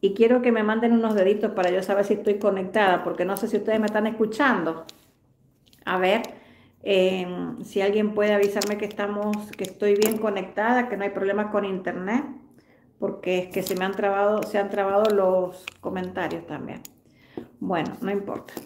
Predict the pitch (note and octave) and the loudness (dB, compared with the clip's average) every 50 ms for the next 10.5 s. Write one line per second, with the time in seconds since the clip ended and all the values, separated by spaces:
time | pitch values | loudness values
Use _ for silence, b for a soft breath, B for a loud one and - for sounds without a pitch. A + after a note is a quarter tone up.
0 | - - _ _ - G#3 G#3 G3+ G3 - - - D#3 D#3+ F3 F#3 F#3 F#3+ G3 G3+ | -14 -20 _ _ -6 -4 -4 -4 -4 -4 -6 -2 0 0 2 2 2 0 0 0
1 | G#3 G#3+ A3 G#3+ G#3+ - - G3+ G3+ G3 G3+ G3+ F#3+ F#3 - - - - - - | 2 2 2 2 0 -2 -4 0 0 2 2 2 2 0 0 -2 -6 -8 -12 -14
2 | - - - F#3 - E3+ D#3+ - E3+ E3+ F#3 F#3+ F#3 F#3 - G3+ G#3 A3+ A#3 A3+ | -16 -14 -10 -8 -6 -6 -6 -4 -4 -4 0 0 0 0 0 -2 -2 -2 -2 -4
3 | - - F3+ F3 F3 E3+ - - G3+ G3+ G#3+ G#3+ - - - - - - D4+ - | -6 -6 -6 -4 -6 -6 -4 0 2 2 2 0 -2 -10 -14 -20 -20 -20 -16 -8
4 | G3 G3+ G3+ G#3 G#3 G#3 G#3 G#3 G#3 G3+ G#3 G3+ G3+ G3+ - - D4 D4 - B | -4 -2 0 2 4 4 4 6 4 4 4 4 2 2 0 -2 -6 -6 -8 B
5 | B B B B B B B B B B B B - G#3+ G#3 G3 G3 G3 G3 F#3+ | B B B B B B B B B B B B -2 0 0 2 0 0 -2 -2
6 | F#3 F#3 F#3 F3+ F3+ F3+ F3+ - - - - - - - A#3 A#3 A#3 C4 B3+ B3+ | -4 -4 -4 -6 -6 -8 -10 -12 -12 -16 -20 -14 -4 2 4 4 6 6 4 2
7 | B3 - A3 G#3 - A#3+ A3+ G#3+ G#3+ - A3+ G#3 A3 A3 A3+ A#3 A3+ A3+ A3+ A3+ | 2 0 -2 -2 0 0 0 0 2 2 2 2 2 2 2 2 0 0 0 -2
8 | - A#3 - G#3+ G3+ - G#3 A3 A#3+ A#3+ A#3 A#3+ A#3 G#3 F#3+ G3 - F#3+ F#3 F3+ | -2 -2 -2 -2 -2 0 2 4 6 6 6 4 2 0 0 -2 -2 -4 -2 0
9 | G3 G3+ G#3 G#3 A3 A3 G#3+ - - - - - - F#3+ F#3+ F#3 F#3 - C4+ C4+ | 0 2 2 2 0 -2 -4 -6 -10 -16 -16 -10 -6 -4 -4 -4 -2 -2 -2 -2
10 | - - - - - G3 F#3+ F#3+ - | -2 -2 -6 -8 -8 -8 -8 -8 -10